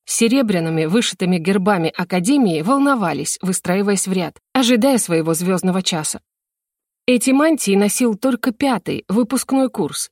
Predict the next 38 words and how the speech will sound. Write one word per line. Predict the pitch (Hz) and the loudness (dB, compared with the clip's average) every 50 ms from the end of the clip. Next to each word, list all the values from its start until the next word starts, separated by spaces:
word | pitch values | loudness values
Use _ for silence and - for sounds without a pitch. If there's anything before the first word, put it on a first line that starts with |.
| _ | _
и | - 202 185 | 0 0 2
они | 180 170 175 202 | 2 2 2 2
были | 208 214 196 180 | 2 2 2 0
предметом | 165 - 180 165 165 180 175 170 175 170 185 | 0 -2 -2 0 0 0 0 0 0 -2 0
зависти | 165 175 170 151 151 151 - - 180 | 0 0 -2 -2 -2 -4 -4 -6 -6
тех, | - - 262 254 - - | -4 -2 -2 -4 -4 -6
кто | - - - 208 | -8 -4 0 0
ещё | 185 - - - 180 | 2 2 2 2 2
не | 170 170 | 0 0
доучился. | 160 165 156 160 - - - 143 139 - - - - _ _ _ _ _ _ _ _ _ _ _ _ _ - | 0 0 -2 -2 -4 -6 -6 -8 -8 -8 -12 -14 -14 _ _ _ _ _ _ _ _ _ _ _ _ _ -4
Я | - 170 214 226 202 170 | 0 2 2 4 2 2
и | - - 196 | 0 0 2
Алина | 190 190 208 233 285 311 277 208 | 2 2 4 4 4 4 2 2
на | 170 165 170 | 2 0 0
своих | - - 190 185 190 - | 0 0 -2 -2 0 0
мантиях | 214 208 208 196 180 - 165 - | 0 0 0 0 0 -2 -4 -4
ещё | 214 202 - - 269 | -2 -2 0 0 0
и | 254 | 0
декоративную | 208 233 - - 226 233 220 - 262 254 262 262 254 | 0 0 0 0 0 0 0 0 0 0 2 2 2
вышивку | 208 180 - - 165 - - - 175 | 0 0 -2 -2 -6 -6 -4 -4 -4
сделали | 151 160 175 175 165 170 165 165 | -2 0 0 0 0 0 0 2
нитками | 170 208 226 208 220 - - 170 165 160 | 4 4 2 2 0 -2 -4 -4 -4 -4
в | - - | -6 -6
тон. | - 180 160 - - _ _ _ _ _ - | -8 -6 -8 -8 -10 _ _ _ _ _ -4
Это | - 208 196 226 220 | -2 -2 0 0 0
допускалось, | 226 240 - 311 - - - 311 240 - 139 156 - - _ | -2 -2 -2 -4 -4 -2 0 0 0 -2 -2 -8 -12 -8 _
но | - 180 160 156 151 | 0 0 0 0 0
рисунок | 156 170 175 - - 359 330 208 151 | -2 -2 -2 0 0 0 0 0 0
должен | 160 214 247 269 226 240 226 208 | 0 0 0 2 2 2 2 2
был | 208 220 220 | 2 2 2
носить | 208 196 190 - 262 226 - - | 2 0 0 -2 -4 -4 0 0
магический | 214 226 214 196 233 240 - 240 - - 254 | 2 2 2 2 0 -2 -2 -2 -4 -4 -4
характер, | 226 - 277 269 240 170 - - - 170 - _ - | -2 -2 -2 -2 -2 -4 -6 -8 -12 -14 -12 _ -4
защитный | 208 185 208 208 - - 269 302 311 - 185 156 151 | -2 0 0 0 0 0 0 0 0 0 -2 0 0
или | 196 220 226 214 175 | 0 2 2 0 0
для | 165 180 190 | 0 0 0
здоровья, | 185 165 156 143 151 175 202 208 175 - - | 0 0 0 0 0 0 -2 -2 -4 -4 -4
удачи. | 160 165 160 165 165 175 - - - | -4 -2 -2 -2 -4 -4 -6 -8 -10